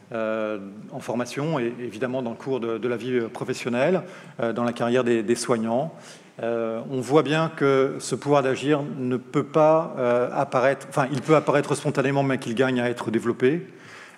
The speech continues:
Euh, c'est ce qui nous appelle à une, à une problématique, euh, un peu différente, parce que, au fond, euh, je, je, je pense que les premiers concernés par ce développement du pouvoir d'agir, certes, ce sont les apprenants, mais les formateurs qui accompagnent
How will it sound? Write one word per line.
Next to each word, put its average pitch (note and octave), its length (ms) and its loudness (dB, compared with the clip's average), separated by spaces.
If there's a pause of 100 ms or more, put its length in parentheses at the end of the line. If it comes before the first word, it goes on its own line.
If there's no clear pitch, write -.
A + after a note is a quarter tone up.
Euh, A#2+ 240 4
c'est - 320 -2 (220)
ce - 140 -6
qui - 160 4
nous F3+ 140 8
appelle G#3+ 220 4
à G3 40 4
une, D3+ 160 2 (540)
à D3 80 -4
une D3 100 0
problématique, E3 600 0
euh, A#2 220 2
un C#3 80 -4
peu F#3 100 2
différente, F3 500 0
parce - 160 -4
que, C3 200 0 (360)
au C#3+ 60 -8
fond, G#3+ 320 2
euh, A#2 200 4 (400)
je, G#2+ 460 -4
je, G#2 160 -12 (1400)
je - 140 -10
pense G#3 440 2 (280)
que B2 80 -8
les A2+ 100 0
premiers E3 500 4
concernés C3 540 -2
par G#2 280 -6
ce - 160 -14
développement B2+ 440 0
du A#2 60 -2
pouvoir A2 240 -4
d'agir, C3+ 340 2
certes, - 280 -2
ce - 120 -16
sont - 160 -8
les A2+ 120 -2
apprenants, G3+ 280 4
mais C3+ 140 4 (260)
les A#2 100 0
formateurs E3 520 2
qui C3+ 140 0
accompagnent D3+ 560 2